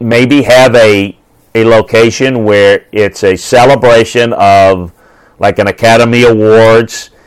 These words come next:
Uh, you have everybody there and you really celebrate the season and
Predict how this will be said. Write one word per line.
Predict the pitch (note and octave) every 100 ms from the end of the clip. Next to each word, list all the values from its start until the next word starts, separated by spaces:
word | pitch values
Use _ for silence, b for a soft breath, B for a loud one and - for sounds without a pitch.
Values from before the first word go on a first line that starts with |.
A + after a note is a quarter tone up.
| b b b -
Uh, | F#2+ G2+ F#2+ F2+ F2+
you | G2+
have | G#2+
everybody | A2 A2+ A#2+ B2 A#2+ A#2
there | G2+ G#2 G#2 A2+ A#2+ -
and | G2+ G2 F#2+ F#2+ F#2+ D#2
you | G#2 G2+ G2 F#2+ F#2 F2
really | D2+ G2 A2 A2+ A2
celebrate | - B2 A2+ G2+ A2+ G#2+
the | G2
season | - C#3 C3+ B2 B2 B2+ B2 B2
and | F#2+ G2+ G2 G2